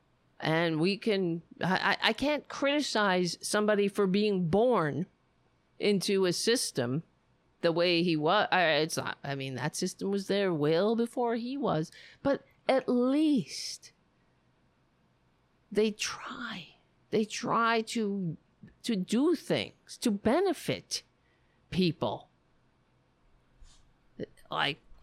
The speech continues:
Prince William goes every week and, and goes to a homeless shelter. He hangs out in the homeless shelter.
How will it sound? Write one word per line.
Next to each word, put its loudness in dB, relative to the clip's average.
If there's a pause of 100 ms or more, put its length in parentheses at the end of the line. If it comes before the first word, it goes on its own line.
Prince 0
William 0
goes 0
every 2
week 0
and, 2
and 2
goes 2
to 2
a 4
homeless 2
shelter. 0
He 0
hangs 2
out 2
in -2
the 2
homeless 2
shelter. -4